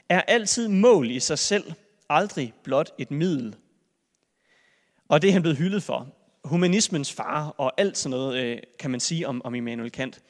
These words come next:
Det, der er interessant, det er, at Jesus, han kom ham lige, øh, sytten hundrede år i forkøbet. For Jesus, der er mennesket aldrig et middel til at opnå et mål. Mennesket er altid målet i sig selv. Igen, magten ser mennesket som et middel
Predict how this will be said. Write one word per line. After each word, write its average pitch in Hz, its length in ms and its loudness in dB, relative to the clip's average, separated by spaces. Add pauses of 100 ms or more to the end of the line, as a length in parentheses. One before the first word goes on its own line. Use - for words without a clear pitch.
(520)
Det, 175 80 6
der 208 60 6
er 190 40 6
interessant, 160 360 0
det 165 60 0
er, 160 40 2
at 156 100 -2
Jesus, 170 200 -4
han 160 120 -4
kom 151 180 -4
ham 139 140 -4
lige, 156 300 -4
øh, 127 60 -4
sytten 180 280 -4
hundrede 151 240 -2
år 147 180 -2
i 120 80 -8
forkøbet. 120 600 -10 (600)
For 185 120 0
Jesus, 208 340 0
der 208 80 2
er 196 200 2
mennesket 190 520 0
aldrig 165 520 -4
et 143 140 -6
middel 165 340 0
til - 160 -8
at 156 60 -2
opnå 147 320 -4
et 120 60 -8
mål. 127 320 -4 (260)
Mennesket 165 420 -4
er 139 40 -4
altid 180 260 -6
målet 165 420 -2
i 190 100 -10
sig 185 160 -8
selv. 254 240 -4 (2250)
Igen, 185 380 2
magten 170 500 0
ser 185 240 0
mennesket 143 460 -2
som 120 200 -2
et 110 80 -6
middel 170 380 2